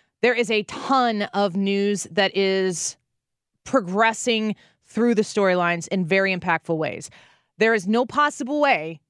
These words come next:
that you could keep me from talking about the state of Illinois today and their moronic –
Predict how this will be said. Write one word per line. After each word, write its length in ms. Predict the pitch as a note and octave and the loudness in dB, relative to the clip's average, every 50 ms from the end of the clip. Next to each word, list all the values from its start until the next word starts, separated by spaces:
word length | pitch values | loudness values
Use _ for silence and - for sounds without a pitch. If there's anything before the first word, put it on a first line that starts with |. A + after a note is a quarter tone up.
| _ _ _ _ | _ _ _ _
that 200 | - F3 G#3+ G#3+ | -2 -2 0 0
you 100 | A3 A#3+ | 0 -2
could 160 | A#3+ - A3 F3 | -4 -4 -6 -4
keep 180 | - B3 A3+ | -2 0 0
me 100 | G#3+ G#3 | 0 0
from 140 | - G3+ G3 | 0 -2 -2
talking 380 | F3+ G3+ F#3 F3+ - G3 F#3+ F#3 | 0 0 0 0 -2 -4 -4 -2
about 220 | F3 F3+ F3 - | 0 0 0 -2
the 60 | F3+ | -4
state 240 | - - G3+ F#3 F3+ | -4 -2 0 0 0
of 100 | F3+ E3 | 0 0
Illinois 360 | F3 F3 F3 F3+ F3+ F3 F3 | -2 -2 -2 0 0 0 -2
today 440 | E3+ - D#3+ D#3 C#3+ C#3+ C#3+ C#3+ D3+ - _ - | -2 -4 -2 -2 -2 -2 -2 -4 -8 -12 _ -4
and 220 | G3+ G#3 G3+ F#3+ | -2 0 2 2
their 260 | G3 F#3+ F3+ F3 E3+ _ _ _ _ _ _ - | 2 2 2 0 -2 _ _ _ _ _ _ -10
moronic – 960 | F#3 F#3 G3+ A#3 A#3 A3+ G#3 F3 F3 C4 D4+ D#4+ E4 F4 F4+ F4+ F4+ - | -4 -2 0 0 0 0 -2 0 2 2 2 2 2 2 0 -2 -4 -6